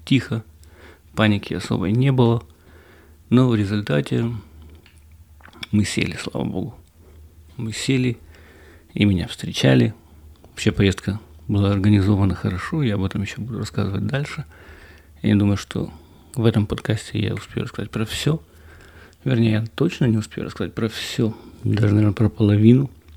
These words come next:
Но я попросил своего travel-агента,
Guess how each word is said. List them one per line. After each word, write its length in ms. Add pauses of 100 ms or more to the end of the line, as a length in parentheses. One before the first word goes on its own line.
(500)
Но 400 (800)
я 180
попросил 460
своего 220
travel-агента, 800